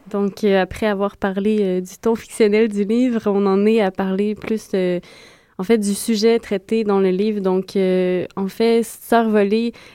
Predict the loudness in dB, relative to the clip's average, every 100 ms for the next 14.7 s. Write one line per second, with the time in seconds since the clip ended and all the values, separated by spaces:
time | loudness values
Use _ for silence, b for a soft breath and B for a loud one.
0 | B -2 0 0 -2 -2 -2 -2 -2 0
1 | 0 -2 -6 -10 -20 b _ _ -16 -8
2 | -2 0 -2 -2 -6 -2 -4 -2 -6 -8
3 | -10 -4 -2 -2 -2 2 2 4 0 2
4 | -2 -2 B B -10 -6 -6 -4 -4 4
5 | 6 6 6 2 0 -2 -4 -2 -2 -2
6 | -4 -4 -4 -2 -2 0 0 -2 -2 -6
7 | -6 -6 -4 -2 -2 -4 -8 -10 -6 -2
8 | -2 -4 -8 -6 -4 -8 -8 -4 -2 -2
9 | -4 -6 -8 -4 -4 -4 -6 B B B
10 | B -2 0 2 0 0 0 2 2 2
11 | 0 -4 -2 -2 0 0 0 -2 -2 -2
12 | -6 -6 -6 -6 -4 -4 -4 -2 -4 -2
13 | -4 -2 -4 -2 -2 -4 -6 -6 -8 -6
14 | -4 -4 -6 -6 -4 -4